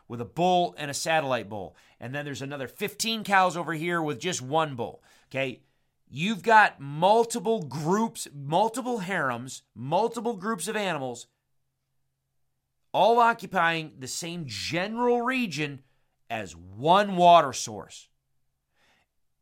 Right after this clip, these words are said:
And especially if that, you know, down in Arizona, you're talking about a wildlife waterer or a drinker or a trick tank or whatever you wanna call 'em, where they're basically, it's a holding tank,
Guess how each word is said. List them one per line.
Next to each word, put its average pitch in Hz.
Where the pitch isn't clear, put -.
And 139
especially -
if 180
that, 156
you 139
know, 123
down 139
in 123
Arizona, 135
you're 123
talking 131
about 117
a 110
wildlife 123
waterer 113
or 101
a 101
drinker 135
or 113
a 95
trick 208
tank 143
or 113
whatever 131
you 131
wanna 120
call 151
'em, 117
where 120
they're 117
basically, 120
it's 107
a 107
holding 135
tank, 123